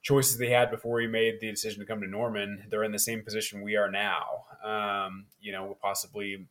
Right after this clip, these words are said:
lesser offensive coordinators and things like that. So I'd be surprised, I think, uh, at this point if we saw Caleb leave. But again, who knows? Um, I just don't think he'd be playing in the bowl game, which he seems to be doing,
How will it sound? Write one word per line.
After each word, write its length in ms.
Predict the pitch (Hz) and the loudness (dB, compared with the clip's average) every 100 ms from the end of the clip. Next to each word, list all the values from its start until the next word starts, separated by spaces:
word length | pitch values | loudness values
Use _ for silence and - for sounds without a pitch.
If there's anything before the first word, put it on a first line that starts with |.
| _ | _
lesser 320 | 98 101 - 95 | 2 2 4 2
offensive 380 | 98 101 - - | 2 -2 -12 -2
coordinators 640 | 110 98 98 101 101 95 | -2 0 -2 -2 -4 -6
and 80 | 92 | -10
things 220 | 98 95 | -10 -4
like 160 | 92 - | -4 0
that. 220 | 104 - | 0 0
So 200 | 110 104 - - - - - | -2 -4 -8 -20 -20 -14 2
I'd 200 | 131 147 | 6 8
be 80 | 143 | 8
surprised, 480 | 139 123 120 120 | 6 8 8 8
I 80 | 120 | 6
think, 380 | - 120 113 - - | 2 -2 -2 -4 0
uh, 120 | 113 | 2
at 100 | 110 | 2
this 180 | 113 - | 0 -2
point 360 | 120 120 120 | -4 -4 -4
if 140 | 110 123 | -6 -4
we 80 | |
saw 220 | 120 117 117 | 2 4 2
Caleb 400 | 120 120 117 107 | 2 2 2 0
leave. 380 | 117 117 117 | -2 0 0
But 220 | 107 104 90 - | 0 0 0 -8
again, 360 | 98 104 98 85 _ - | -12 -8 -8 -8 _ -10
who 120 | 127 131 | -4 -2
knows? 540 | 104 95 82 - - - | 0 -2 -2 -2 -2 0
Um, 540 | 98 95 95 90 92 - _ _ - | 2 2 2 0 -6 -18 _ _ 0
I 140 | 104 | 2
just 160 | 117 - | 2 2
don't 180 | 131 110 | 2 2
think 160 | 123 | -4
he'd 160 | 120 117 | -4 -6
be 80 | 117 | -6
playing 400 | - 117 120 120 | -2 0 2 0
in 80 | |
the 60 | 113 | -2
bowl 240 | 104 113 | 4 4
game, 240 | 110 107 104 | 4 0 0
which 160 | 98 | -4
he 80 | 104 | -4
seems 260 | - 107 101 | -6 -6 -8
to 80 | 95 | -8
be 140 | 98 | -6
doing, 480 | 104 113 95 98 | -2 -2 -4 -6